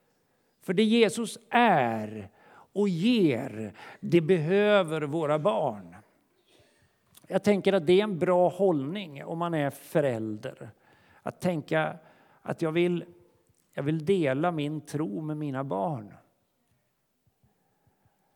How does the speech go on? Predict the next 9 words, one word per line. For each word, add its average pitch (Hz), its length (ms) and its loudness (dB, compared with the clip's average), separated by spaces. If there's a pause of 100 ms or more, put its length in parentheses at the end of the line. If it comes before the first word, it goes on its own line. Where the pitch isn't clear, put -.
(840)
Eh, - 260 -12 (840)
det 185 220 -6
där 202 320 4
sker 196 360 0
ju 180 380 -2 (1400)
på 175 120 -2
många 185 320 -2
olika 139 420 -2
sätt. - 580 -14